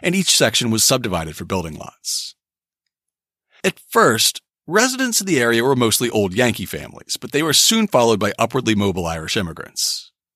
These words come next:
In the decades to come, however, daily life in Grove Hall would be dominated by a different immigrant group. Jewish Americans began to settle in the area at the beginning of the twentieth century,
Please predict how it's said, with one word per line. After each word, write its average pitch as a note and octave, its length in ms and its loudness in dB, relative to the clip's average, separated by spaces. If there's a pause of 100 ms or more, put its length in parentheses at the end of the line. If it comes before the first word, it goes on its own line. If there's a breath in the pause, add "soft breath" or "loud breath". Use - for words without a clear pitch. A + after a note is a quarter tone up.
(880 soft breath)
In D#3+ 100 2
the D#3+ 80 6
decades B2+ 400 2
to B2+ 80 -8
come, A3+ 240 2
however, G2+ 420 2
daily A#3+ 320 0
life D#3+ 200 2
in D3+ 100 -2
Grove B2+ 260 2
Hall G#2+ 200 2
would G#2 100 -2
be B2 100 0
dominated A#2+ 560 2
by C#3 120 2
a C#3 160 2 (140)
different E3+ 340 -4
immigrant A2 400 -6
group. - 340 -18 (1300)
Jewish A3+ 280 4
Americans F#2+ 580 0
began F3+ 240 0
to F#3+ 60 2
settle C#3 320 4
in C3 100 2
the A#2 140 2
area F#2 380 -2
at C#3+ 80 0
the A#3 100 -2
beginning B2 380 0
of B2+ 80 -6
the C3 80 -4
twentieth D#2 340 -6
century, - 540 -4